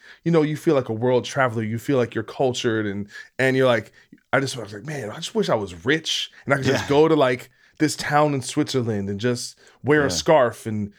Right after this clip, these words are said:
Speaker 1: be on the mountain," and, you know,
Speaker 2: Ha.
Speaker 1: and you just, and do, like, European shit. Like, you, I feel like I appreciate that more as I get older, you know, just, just the little things.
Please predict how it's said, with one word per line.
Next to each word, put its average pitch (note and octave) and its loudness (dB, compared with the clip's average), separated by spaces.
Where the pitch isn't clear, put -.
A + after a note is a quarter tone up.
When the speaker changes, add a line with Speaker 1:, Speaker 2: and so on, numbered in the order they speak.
Speaker 1:
be D#3 2
on C#3 4
the B2+ 0
mountain," B2 -2
and, G2 -6
you B2+ 2
know, B2 4
Speaker 2:
Ha. A#2 4
Speaker 1:
and C#3 2
you D#3+ 2
just, D3 -8
and C#3+ -2
do, F#3+ 2
like, D#3+ 4
European D#3+ 2
shit. B2+ 2
Like, C3+ 0
you, E3+ -4
I D3+ 4
feel F3+ 4
like D#3+ 4
I C#3+ 4
appreciate C#3 0
that A#2+ 2
more C3 0
as A#2 -2
I A2+ -4
get G2+ -8
older, F2 -6
you F#2 -12
know, F#2+ -6
just, G2 -10
just C3 -6
the C3 -4
little A2+ -2
things. - -20